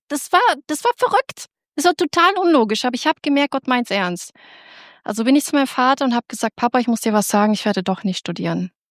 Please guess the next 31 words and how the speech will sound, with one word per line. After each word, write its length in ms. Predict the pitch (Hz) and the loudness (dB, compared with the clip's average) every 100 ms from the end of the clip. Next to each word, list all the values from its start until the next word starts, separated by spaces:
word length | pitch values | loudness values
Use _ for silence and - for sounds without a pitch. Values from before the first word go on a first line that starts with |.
| _ _ _ _ _ _ _ _ _ _ _ | _ _ _ _ _ _ _ _ _ _ _
Gott 240 | - 214 214 | -2 0 2
möchte, 560 | 208 - 214 208 208 - | 2 2 0 2 0 -2
dass 240 | - 190 - | -2 -2 0
ich 220 | 196 - - | -2 -4 -4
am 100 | 190 | -2
Evangelium 500 | 180 - 185 240 220 | -2 -2 2 4 2
arbeite 580 | - 170 190 - 208 - | 2 0 0 0 -2 0
und 160 | 190 | -2
diese 260 | 185 185 180 196 | -2 -2 -2 0
Röllchen 360 | 208 - 196 | -2 -2 -2
meinen 180 | 180 180 | 0 0
Geschwistern 460 | 180 - 202 202 165 | -2 -6 -6 -2 -2
anbiete." 600 | 175 165 170 - 156 180 _ _ _ _ _ _ _ _ _ _ _ _ _ _ | -2 -2 -6 -6 -6 -8 _ _ _ _ _ _ _ _ _ _ _ _ _ _
Und 100 | 202 | 0
da 100 | 208 | 2
sagt 220 | 226 233 | 4 2
mein 120 | 240 | 2
Vater 300 | - 214 220 | 2 0 0
zu 140 | 208 - | -2 0
mir, 120 | 208 - | 0 0
"Anna, 440 | 220 196 196 214 - _ _ _ _ _ _ _ _ | 0 2 0 -4 -12 _ _ _ _ _ _ _ _
das, 260 | 220 - | 2 2
was 180 | 254 240 | 0 0
Gott 200 | - 233 | -2 -4
sagt, 520 | - 185 175 - - _ _ _ _ | -2 -2 -2 -6 -18 _ _ _ _
ist 160 | - - | -6 0
Nummer 260 | 190 185 | 0 2
eins 240 | 196 190 202 | 0 0 -2
in 60 | |
deinem 200 | 190 175 | -4 -2
Leben. 400 | 185 180 180 185 | -2 -4 -4 -8